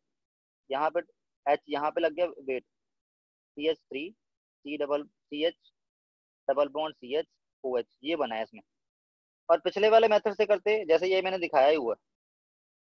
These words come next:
तो आपके प-, छोड़ो इसको पहले अभी, अगर पिछले वाले मेथड से करते तो क्या बनता, सीएच थ्री,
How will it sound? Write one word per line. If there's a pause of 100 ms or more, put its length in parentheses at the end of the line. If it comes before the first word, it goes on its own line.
(460)
तो
आपके
प-, (540)
छोड़ो
इसको
पहले
अभी, (800)
अगर
पिछले
वाले
मेथड
से
करते
तो
क्या
बनता,
सीएच
थ्री,